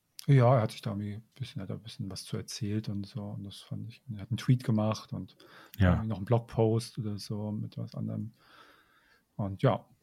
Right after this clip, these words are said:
Speaker 1: ja, deswegen, das finde ich, äh, ganz cool. Obwohl,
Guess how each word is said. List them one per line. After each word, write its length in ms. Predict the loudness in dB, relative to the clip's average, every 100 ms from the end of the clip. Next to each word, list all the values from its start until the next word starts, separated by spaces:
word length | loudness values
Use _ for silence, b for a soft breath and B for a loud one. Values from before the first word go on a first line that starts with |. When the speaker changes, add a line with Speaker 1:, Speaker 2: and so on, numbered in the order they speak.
| _ _ _
Speaker 1:
ja, 120 | 6 6
deswegen, 340 | 4 4 4 4 0
das 140 | 4
finde 200 | 6 6
ich, 180 | 4 0
äh, 240 | 2 2 0 _ _ B B B B
ganz 240 | -2 -2 -4
cool. 220 | -2 -2 0
Obwohl, 300 | 6 6